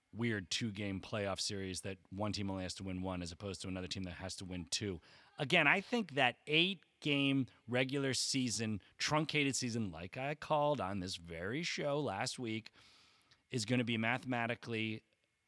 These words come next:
it's gonna make it so mathematically. Math.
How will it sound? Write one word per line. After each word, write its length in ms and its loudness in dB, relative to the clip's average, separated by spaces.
it's 160 -8
gonna 220 2
make 280 6
it 120 0
so 280 0
mathematically. 840 -6
Math. 540 0